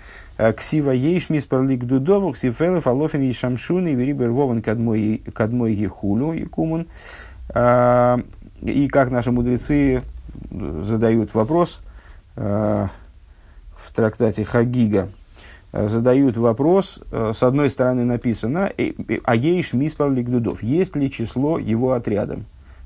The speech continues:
Э, вот, э, з-, известно нам из, из комментария, что и, и под отрядами имеется в виду с отряды ангелов. Значит, есть ли число его отрядов? С другой стороны написано,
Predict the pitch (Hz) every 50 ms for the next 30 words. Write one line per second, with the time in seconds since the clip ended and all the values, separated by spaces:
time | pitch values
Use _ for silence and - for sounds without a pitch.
0 | - - - 104 101 - - - - - - 110 107 - - - - - 101 101
1 | 101 104 101 - - - - - 123 117 113 104 104 113 123 - 120 113 107 107
2 | 113 117 107 104 - - - - - - - - 82 101 113 139 147 147 131 117
3 | - 113 110 110 104 104 104 104 104 101 - - 113 107 104 104 101 - 131 131
4 | 127 127 120 120 117 110 107 110 113 117 113 - 107 104 104 101 107 113 113 110
5 | 104 101 - - 104 - 117 113 110 104 110 107 101 98 98 101 104 101 - -
6 | - - - - - - - 107 95 131 165 196 196 - 185 - - 117 - -
7 | 147 151 135 123 131 127 127 - 127 120 101 95 95 - - - - - - -
8 | - 104 117 139 156 156 143 120 104 - 117 113 120 151 180 202 214 226 226 220
9 | 240 226 208 - 220 214 214 220